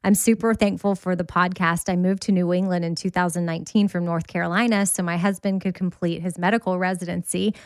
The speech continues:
I did not know a single person when we moved here. I would walk laps around our local park and listen to your podcast almost every day. You covered topics that boosted my confidence and uplifted me during a very scary transition. Thanks for being you and sharing your life with us.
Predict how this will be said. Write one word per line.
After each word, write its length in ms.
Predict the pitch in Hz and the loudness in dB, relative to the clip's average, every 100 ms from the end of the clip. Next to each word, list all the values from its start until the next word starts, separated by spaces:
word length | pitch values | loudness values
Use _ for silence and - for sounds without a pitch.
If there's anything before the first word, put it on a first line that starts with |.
| - - | -10 0
I 80 | |
did 160 | 214 220 | 2 4
not 180 | 208 226 | 4 4
know 160 | 247 | 2
a 100 | - | 0
single 560 | 180 - 202 226 285 302 | 0 2 4 6 4 2
person 680 | - 220 214 190 175 170 - | -2 2 2 0 -4 -6 -4
when 120 | 190 | 0
we 120 | 190 190 | 2 4
moved 320 | 180 220 - | 4 2 0
here. 340 | 175 - - - - _ - | -2 0 -2 -4 -20 _ 2
I 140 | 196 | 4
would 100 | 208 | 4
walk 320 | 190 180 185 | 4 4 2
laps 420 | 185 185 208 - 190 | 0 2 2 0 0
around 320 | 175 170 170 | 2 2 0
our 100 | 160 | -2
local 300 | 180 180 180 | -4 -4 -4
park 360 | - 190 190 185 | 0 2 2 0
and 120 | 170 | -2
listen 280 | 175 - 180 | -2 0 -2
to 100 | 175 | -2
your 100 | 175 | -6
podcast 520 | - 175 175 175 - | -4 -4 -2 -4 -4
almost 240 | 175 175 - | -4 -4 -6
every 240 | 175 185 190 | -6 -2 -2
day. 340 | 175 - - _ _ | -2 -4 -8 _ _
You 100 | 202 | -4
covered 340 | 214 202 214 - | 0 2 2 2
topics 480 | 185 185 190 190 | 0 2 0 -2
that 180 | - 175 | -4 -4
boosted 320 | 185 196 - 226 | -2 -2 0 0
my 100 | 226 | 0
confidence 580 | 208 190 190 185 185 180 | 0 0 0 0 0 -2
and 120 | 165 | -4
uplifted 440 | 175 180 175 170 | -4 -4 -4 -4
me 140 | 170 170 | -4 -2
during 260 | 175 175 | -2 -2
a 60 | 170 | -2
very 260 | 165 170 | -2 -2
scary 360 | 165 - 170 170 | -2 -4 -4 -4
transition. 640 | - 170 170 151 - - - _ _ - | -4 -6 -6 -10 -10 -12 -14 _ _ -2
Thanks 240 | 185 202 | 0 0
for 100 | - 233 | 0 2
being 180 | 240 | 4
you 160 | 233 202 | 4 2
and 120 | 202 | 0
sharing 320 | - 180 180 175 | 0 0 0 -2
your 100 | 175 | 0
life 240 | 190 - | -2 -2
with 140 | 190 | -4
us. 400 | 180 180 - - | -2 0 -2 -4